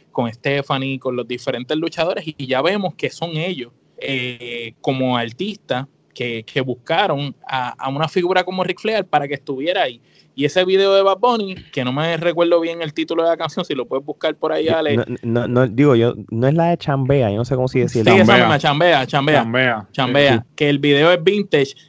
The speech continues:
Speaker 1: y sale Bad Bunny con ropa de lucha libre también, pues, eh,
Speaker 2: Ujú.
Speaker 1: ese, ese, ese video fue el primero que tuvo así una figura máxima, súper reconocida de la lucha libre.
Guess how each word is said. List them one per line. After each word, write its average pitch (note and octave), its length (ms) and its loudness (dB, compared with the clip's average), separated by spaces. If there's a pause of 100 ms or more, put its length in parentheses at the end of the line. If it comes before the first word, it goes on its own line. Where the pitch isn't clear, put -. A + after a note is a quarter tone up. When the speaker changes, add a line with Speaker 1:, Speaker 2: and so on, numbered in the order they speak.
(120)
Speaker 1:
y C#3 100 -4
sale C#3 300 0
Bad D#3+ 160 0
Bunny D3+ 540 0
con B2 360 -4
ropa C3 260 -2
de D3 60 0
lucha D3+ 240 0
libre D#3 300 -2
también, F3 340 -2
pues, B2 380 -8
eh, B2+ 260 -8
Speaker 2:
Ujú. G2+ 380 -2
Speaker 1:
ese, A#2+ 280 0 (120)
ese, C#3 260 -6
ese D#3+ 320 -4
video F#3 440 2 (300)
fue D#3 140 0
el E3 80 -2
primero F#3 420 2
que C#3 140 -2
tuvo D3+ 240 0
así D#3+ 180 -2
una D#3+ 180 -4
figura D#3 360 -2
máxima, D3 640 -2
súper A#2+ 300 -8
reconocida A#2+ 540 -4
de - 20 2
la C#3 100 0
lucha B2 240 -10
libre. A2 260 -16